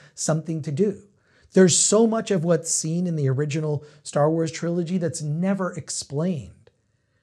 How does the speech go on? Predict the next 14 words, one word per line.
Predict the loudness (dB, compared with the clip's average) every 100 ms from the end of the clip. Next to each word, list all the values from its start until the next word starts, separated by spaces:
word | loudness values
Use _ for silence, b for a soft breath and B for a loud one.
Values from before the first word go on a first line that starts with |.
| _ _ _ 0
you | 2
know, | 2 0 -4 b b b _ _ _ -18 -12 -4
that, | 4 4 4 2
that | 2 2
are | 0 0
such | 0 0 -2 -4 -14
clever | -2 2 4 4
throwaway | 2 -6 0 6 6 6 4 2 0 -2
ideas | -2 -2 -6 -8 -12 -18 -18 -20 _ _ _ _ _
that | 4 6
are | 8 6
in | 2
the |
background | -2 -4 -6 -8 -8 -8 -10 -20